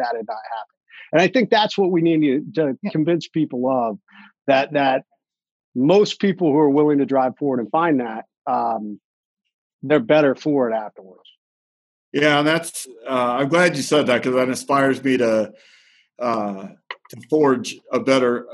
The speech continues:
Speaker 3: path on that. You said something earlier about, you know, when you're in the middle of something and that, you know, y-,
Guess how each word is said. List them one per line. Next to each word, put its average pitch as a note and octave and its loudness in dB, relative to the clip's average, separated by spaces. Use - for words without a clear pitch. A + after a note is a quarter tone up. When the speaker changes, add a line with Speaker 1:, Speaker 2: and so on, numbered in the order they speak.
Speaker 3:
path C#3 0
on C3 0
that. B2 0
You B2 -4
said E3+ 2
something C#3+ 0
earlier C#3 2
about, A2+ -2
you A#2+ -4
know, B2 -2
when D3 -2
you're D3+ 2
in D3 2
the B2 -2
middle C3+ 0
of A2 -6
something A2+ -6
and A2+ -2
that, A2 -2
you - -14
know, A2+ -6
y-, G#2+ -10